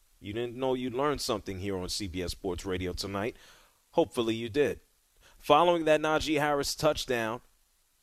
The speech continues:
the Tennessee Titans got on the board with a Nick Folk field goal, making the game seven to three, Pittsburgh over Tennessee. And then,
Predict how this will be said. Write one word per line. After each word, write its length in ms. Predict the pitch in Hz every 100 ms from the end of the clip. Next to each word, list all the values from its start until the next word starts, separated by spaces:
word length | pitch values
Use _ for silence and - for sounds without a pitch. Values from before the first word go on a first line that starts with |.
| _ _
the 60 | -
Tennessee 440 | - 139 120 127
Titans 340 | 131 131 110 107
got 220 | 120 120
on 100 | 117
the 80 | 101
board 300 | 107 120 123
with 160 | 104
a 60 | 98
Nick 260 | 107 120
Folk 340 | - 113 110 -
field 360 | - 117 120
goal, 360 | 101 117 131 156 _ _ _ -
making 420 | 87 113 113 110
the 120 | 101
game 460 | 92 107 107 101 101
seven 520 | - - 131 120 117 110
to 180 | 113
three, 520 | 98 107 104 98 113 - _
Pittsburgh 500 | - 113 - 107 98
over 220 | 101 87 87
Tennessee. 760 | - 98 85 - 95 92 139 _ _ _ _ -
And 200 | 135 160
then, 360 | 202 139 80